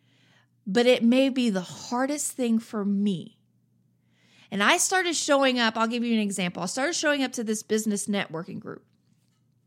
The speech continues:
And as a bit more of an introverted person,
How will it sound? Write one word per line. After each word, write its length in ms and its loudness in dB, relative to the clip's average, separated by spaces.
And 440 6
as 180 6
a 60 6
bit 320 10
more 440 6
of 140 6
an 100 6
introverted 680 4
person, 760 2